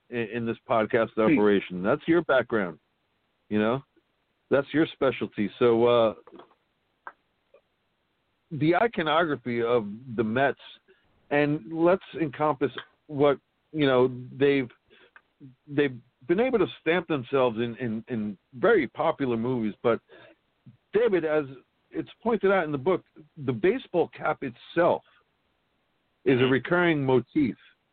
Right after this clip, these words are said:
Speaker 1: in, in a lot of these T V episodes and movies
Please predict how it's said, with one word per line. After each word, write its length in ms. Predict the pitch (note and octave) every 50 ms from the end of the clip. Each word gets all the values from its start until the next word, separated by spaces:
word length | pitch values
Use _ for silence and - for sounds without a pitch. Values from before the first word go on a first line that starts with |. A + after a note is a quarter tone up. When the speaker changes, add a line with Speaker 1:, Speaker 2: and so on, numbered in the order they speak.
| _ _ _ _ _ _ _ - - - -
Speaker 1:
in, 100 | - B2+
in 340 | A#2 A#2 A#2 G#2 A2+ B2 A2+
a 80 | A#2 A#2
lot 280 | A#2+ B2 C#3 D3+ D#3
of 160 | D#3 D3 B2+ A#2+
these 200 | B2+ A#2+ A2+ - - _ - -
T 100 | D3 C#3+
V 200 | C3 C3+ C3 C3
episodes 480 | C3 - A#2+ A#2 - C3+ B2+ B2 A#2+ A#2
and 120 | A2+ A2+
movies 480 | A#2 B2 B2+ B2+ B2 B2 A#2+ A#2+ A2+